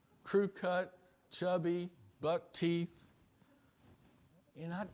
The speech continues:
I just wanted to tear the guy <laughs> apart. It's like, "How can you say that?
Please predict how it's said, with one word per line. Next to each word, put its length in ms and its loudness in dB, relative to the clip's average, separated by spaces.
I 80 -10
just 240 -10
wanted 340 -6
to 60 -16
tear 160 -8
the 60 -8
guy 180 -10
<laughs> 100 -12
apart. 440 -8
It's 220 -10
like, 160 -6
"How 80 -14
can 220 -6
you 80 -6
say 260 -8
that? 280 -8